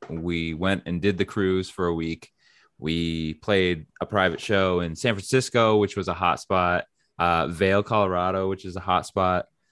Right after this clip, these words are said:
which was a hot spot. Um, and then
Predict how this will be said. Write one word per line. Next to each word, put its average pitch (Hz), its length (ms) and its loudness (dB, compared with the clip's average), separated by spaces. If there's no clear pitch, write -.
which - 180 -4
was 90 180 2
a 82 60 0
hot 85 180 0
spot. 87 300 -2
Um, 87 480 -2
and 87 260 -4
then 87 760 -2